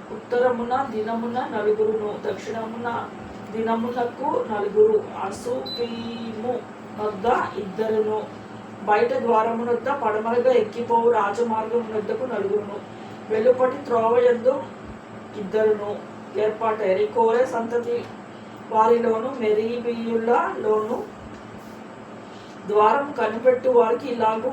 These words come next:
వంతులాయెను. కడకు లేవీయులలో ఆహాయా అనువాడు దేవుని మందిరపు బొక్కసమును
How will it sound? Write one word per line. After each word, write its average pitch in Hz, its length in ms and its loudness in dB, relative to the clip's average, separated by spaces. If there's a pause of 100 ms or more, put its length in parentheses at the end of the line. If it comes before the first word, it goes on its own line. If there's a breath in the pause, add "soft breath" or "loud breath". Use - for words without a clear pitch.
వంతులాయెను. 196 680 -2 (260)
కడకు 214 360 -4
లేవీయులలో 233 720 4
ఆహాయా 403 880 2
అనువాడు 196 640 -2 (540 loud breath)
దేవుని 240 400 6
మందిరపు 240 760 2 (680)
బొక్కసమును 220 1300 0